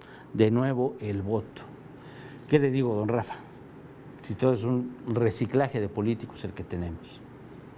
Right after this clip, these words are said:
Ya hay quienes ya llevan dos alcaldías y van a buscar una tercera o van a buscar la gubernatura, van a buscar una diputación. Los diputados, de los veinticinco diputados que tenemos,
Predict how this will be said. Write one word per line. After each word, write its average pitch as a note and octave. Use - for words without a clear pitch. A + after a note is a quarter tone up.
Ya C#3+
hay D3
quienes B2+
ya C3
llevan A#2
dos A2+
alcaldías C3+
y -
van A2
a G#2+
buscar G2
una G2+
tercera C3+
o B2
van A#2
a G#2+
buscar G#2
la G2+
gubernatura, G#2
van A#2+
a A2
buscar G#2
una G#2+
diputación. B2+
Los A2
diputados, G#3
de A2+
los A2+
veinticinco A#2
diputados A2+
que B2+
tenemos, B2